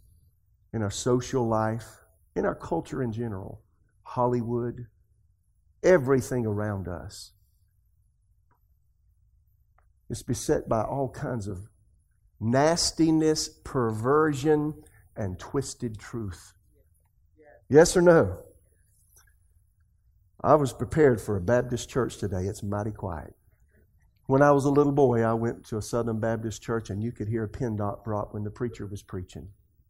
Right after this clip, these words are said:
Right? So here's a partial list. Can I go through them? I gotta be careful. I'm watching the clock 'cause I have other things to share after this, but just give you an idea of some things we're challenged with the way Lot was.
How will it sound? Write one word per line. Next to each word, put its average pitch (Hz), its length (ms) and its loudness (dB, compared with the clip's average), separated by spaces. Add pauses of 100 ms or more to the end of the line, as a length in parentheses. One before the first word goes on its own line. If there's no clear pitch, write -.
(200)
Right? 131 280 2 (1800)
So 156 120 6
here's 214 180 10
a 196 60 6
partial 180 420 8
list. 180 280 8
Can 147 120 4
I 156 100 10
go 170 140 6
through 180 280 8
them? 226 260 2 (1120)
I 113 60 -2
gotta 156 240 8
be 156 100 8
careful. 151 480 4
I'm 117 80 4
watching 139 360 4
the 110 80 -2
clock 131 380 4
'cause 113 180 -4
I 113 60 0
have 123 200 2
other 123 180 4
things 117 340 -2
to 123 80 -8
share 120 280 0
after 135 260 0
this, 104 300 -6
but 107 180 -8 (380)
just 185 200 0
give 175 140 6
you 147 80 4
an 135 80 6
idea 135 320 6
of 117 80 4
some 117 140 -4
things 123 280 0
we're 113 120 -4
challenged 113 500 -2
with 123 220 -2
the 131 80 -2
way 135 120 4
Lot 131 280 2
was. 101 320 -8